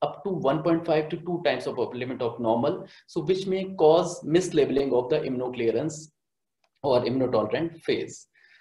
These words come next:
So again, if we see, so what is normal A L T? So normal A L T levels, as per this data from U S, eh,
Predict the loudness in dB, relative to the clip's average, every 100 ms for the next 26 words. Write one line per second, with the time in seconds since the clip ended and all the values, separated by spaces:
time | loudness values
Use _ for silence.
0 | _ 0 4 4 4 2 -2 -2 -2 -4
1 | -4 -6 -6 2 4 4 0 -2 4 4
2 | 6 2 2 2 2 0 -6 -6 -2 2
3 | 4 2 0 0 0 0 2 4 6 4
4 | 2 2 2 4 2 0 0 -4 0 0
5 | 2 0 0 0 0 -2 0 2 2 0
6 | -2 0 0